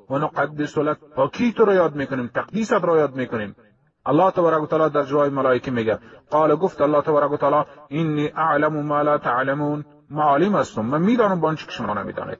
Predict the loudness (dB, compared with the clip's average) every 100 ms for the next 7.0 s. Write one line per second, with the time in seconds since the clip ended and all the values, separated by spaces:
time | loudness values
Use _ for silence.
0 | -6 -6 -2 -2 2 2 4 4 2 0
1 | 0 0 0 0 2 2 2 -4 0 2
2 | 2 2 0 0 -2 2 2 2 2 2
3 | 2 0 -4 -4 -4 0 -2 -2 -6 -6
4 | -8 -10 _ _ -8 -2 0 2 2 2
5 | 0 0 2 2 2 2 2 0 -2 0
6 | 0 -2 -2 -2 0 0 -2 -6 -6